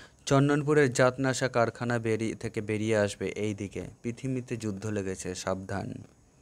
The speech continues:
করালিকে আড়াল করতে গিয়ে বাবা ঠাকুর হাতে মার খেলে বনোয়ারি। বনোয়ারির বুকে আঘাত দেবার জন্যই বাহন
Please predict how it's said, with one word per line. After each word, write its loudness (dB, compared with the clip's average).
করালিকে 6
আড়াল 6
করতে -2
গিয়ে 2
বাবা 4
ঠাকুর -4
হাতে -2
মার -2
খেলে -4
বনোয়ারি। -8
বনোয়ারির -4
বুকে -8
আঘাত 6
দেবার 4
জন্যই 2
বাহন -4